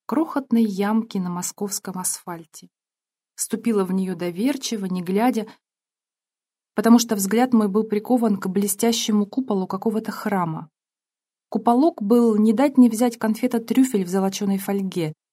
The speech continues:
Об этом я думала, пока спотыкалась и падала. Результат. Левое колено свезено до алого мышечного шёлка.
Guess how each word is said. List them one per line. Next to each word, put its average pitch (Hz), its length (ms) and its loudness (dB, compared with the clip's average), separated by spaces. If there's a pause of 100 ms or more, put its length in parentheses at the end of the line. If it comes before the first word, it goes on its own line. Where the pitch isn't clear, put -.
(140)
Об 202 160 2
этом 233 180 6
я 190 160 2
думала, 208 360 4
пока 190 260 -6
спотыкалась 196 840 -4
и 190 80 -8
падала. 160 600 -6 (1000)
Результат. 240 680 2 (640)
Левое 254 320 6
колено 262 420 6
свезено 226 520 4
до 196 220 0
алого 240 400 4
мышечного 202 640 0
шёлка. 160 800 -6